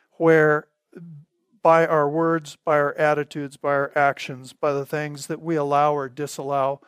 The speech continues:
uh, we, we can partner with what God is doing in our lives, <clears throat>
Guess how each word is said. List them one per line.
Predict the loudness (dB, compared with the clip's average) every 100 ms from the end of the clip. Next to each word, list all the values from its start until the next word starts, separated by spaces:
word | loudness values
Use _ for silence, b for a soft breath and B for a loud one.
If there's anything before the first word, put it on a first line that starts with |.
| b b b b
uh, | -2 0 0 -2 -6 _ -18 -18 _ -16
we, | -4 0 2 0 -4 -6
we | -6 -4
can | -8 -12 -16 _
partner | -10 -2 0 0 -4 -4
with | -2 0 0 -2 -10 -20 _ _ _ _ _ _ _
what | -4 -4 -2
God | 2 6 6
is | 4 -4 -4
doing | -2 -2 -2 -4
in | -4
our | -2 0
lives, | 0 0 0 -4 -10 -16 _
<clears throat> | 0